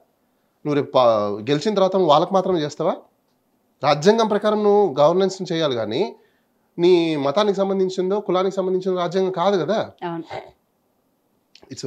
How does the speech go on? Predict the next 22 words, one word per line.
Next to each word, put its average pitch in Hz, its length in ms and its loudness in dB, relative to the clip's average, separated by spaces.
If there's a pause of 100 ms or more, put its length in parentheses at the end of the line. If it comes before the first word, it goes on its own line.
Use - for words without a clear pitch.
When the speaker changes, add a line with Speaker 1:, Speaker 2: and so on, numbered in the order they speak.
Speaker 1:
very 131 200 -4
dangerous. 117 520 -8 (360)
ఇలాంటి 143 500 -2
ఆర్గనైజేషన్స్ని 151 880 -2 (120)
ఇమీడియట్‌గా 160 920 -4
బైకాట్ 123 400 -4
చేయాలి, 90 240 -12 (920)
బ్లాక్ 131 260 0
లిస్ట్లో 160 260 -8
పెట్టాలి. 110 340 -12 (1500)
కరెక్ట్ - 240 -6
కాదు. 113 180 -4 (460)
See, 165 180 -4 (140)
ఆర్గనైజేషన్ 202 540 0
పెట్టుకోవాలి 160 380 -4
దేని 156 200 -2
గురించి? 180 540 -4
వాళ్ళ 120 300 -6
మతానికి 170 680 -6
సంబంధించిన 160 680 -10
ప్రాక్టీస్ 185 580 -4
చేయడానికి, 120 460 0